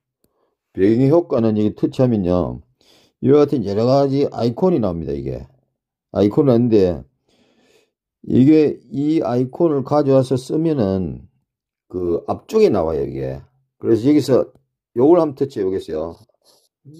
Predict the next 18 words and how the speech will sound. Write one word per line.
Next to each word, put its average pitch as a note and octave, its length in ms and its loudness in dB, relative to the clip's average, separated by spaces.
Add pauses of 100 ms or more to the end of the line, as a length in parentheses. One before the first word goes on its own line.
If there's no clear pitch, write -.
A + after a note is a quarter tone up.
(200)
하트 C#3 480 0
나오는 F2+ 300 -6
이것을 E2 600 -10 (320)
한번 F2 160 -14
터치해 G#2+ 300 -4
보겠어요. E2 580 -4 (1120)
터치 D3+ 360 -2
뚝 B2+ 180 -2
하면은 C#3 480 0 (400)
화면에 D3 320 2
보세요. G#2 520 -2 (460)
하트가 D#3+ 380 0
올라가죠. A2 720 0 (580)
하트가 C#3 480 0
올라가서 A#2+ 640 0
이렇게 G#2 600 -2 (2500)
하트가 C#3 480 0
올라가면서 B2 1200 0